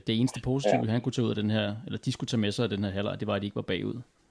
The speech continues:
Speaker 1: Altså, der virker det jo meget, som om de følte sig ret overbevist om, at de var, øh, de var på røven her.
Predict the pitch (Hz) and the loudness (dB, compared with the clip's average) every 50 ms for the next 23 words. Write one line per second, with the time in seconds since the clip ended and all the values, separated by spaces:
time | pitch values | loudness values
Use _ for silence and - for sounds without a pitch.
0 | _ _ - 123 107 107 - 120 110 120 113 110 123 110 110 98 95 98 110 113 | _ _ -4 -4 -2 0 0 2 4 4 4 4 4 2 2 2 2 2 0 2
1 | - 117 107 101 104 - 113 101 - 110 101 98 - - 98 95 95 98 101 101 | 2 2 2 0 0 -4 -6 -2 0 2 2 2 0 0 0 0 2 2 2 0
2 | 104 104 98 - 101 98 - 104 101 - - 98 98 101 98 95 90 92 98 98 | 0 -2 0 0 0 0 0 -2 -4 -2 -2 -2 0 2 2 2 2 2 0 -2
3 | 95 - 110 107 101 - 98 98 95 101 107 104 101 104 - | -2 -2 -2 -2 0 0 0 2 2 2 2 0 0 0 -2